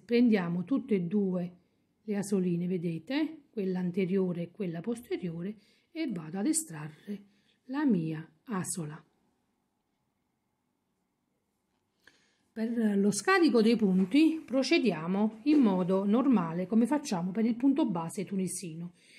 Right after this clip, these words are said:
Il primo lo andiamo a scaricare singolarmente, tutti gli altri che abbiamo sul ferro li andiamo a scaricare due alla volta fino ad esaurimento.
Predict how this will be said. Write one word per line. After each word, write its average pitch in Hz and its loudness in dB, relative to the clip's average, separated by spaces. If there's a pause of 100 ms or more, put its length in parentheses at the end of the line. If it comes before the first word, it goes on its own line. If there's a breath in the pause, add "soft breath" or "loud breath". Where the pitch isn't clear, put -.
(160 soft breath)
Il 233 -2
primo 302 6
lo 190 4
andiamo 202 4
a 196 -2
scaricare 180 -4 (360)
singolarmente, 190 0 (1400)
tutti 359 2
gli 202 4
altri 202 0
che 220 -2
abbiamo 190 2
sul 302 0
ferro 180 -4
li 233 0
andiamo 202 2
a 208 0
scaricare 196 -2
due 226 4
alla 254 2
volta 190 -4 (260 loud breath)
fino 311 4 (100)
ad 233 -2
esaurimento. 233 0